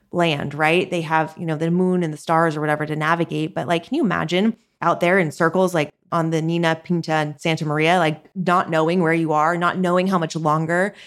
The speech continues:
till you get somewhere, until when you're on lookout, you see a bird.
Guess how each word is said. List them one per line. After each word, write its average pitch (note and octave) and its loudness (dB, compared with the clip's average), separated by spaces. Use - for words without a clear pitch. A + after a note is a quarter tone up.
till G3+ -2
you F#3 -2
get D3+ -4
somewhere, A3 0
until A#3+ 0
when G3 2
you're F#3 2
on E3+ 0
lookout, F#3+ 0
you G3 -2
see A3+ -2
a F3 2
bird. - -2